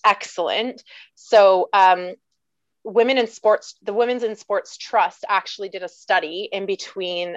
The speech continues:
uh, the twenty-ninth of April and the eleventh of August, twenty nineteen, to see if B B C was actually continuing to, to do this.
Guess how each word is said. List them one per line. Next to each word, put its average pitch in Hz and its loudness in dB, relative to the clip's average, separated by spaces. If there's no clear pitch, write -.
uh, 170 2
the 180 0
twenty-ninth 214 -2
of 180 -8
April 175 0
and 180 -8
the 175 -8
eleventh 175 -4
of 175 -14
August, 170 -4
twenty 170 -10
nineteen, 165 -10
to - -12
see 180 -4
if 180 -2
B 175 -6
B 165 -8
C 160 -10
was 165 -4
actually 165 -4
continuing 165 -6
to, - -16
to 170 -6
do 175 -2
this. 175 0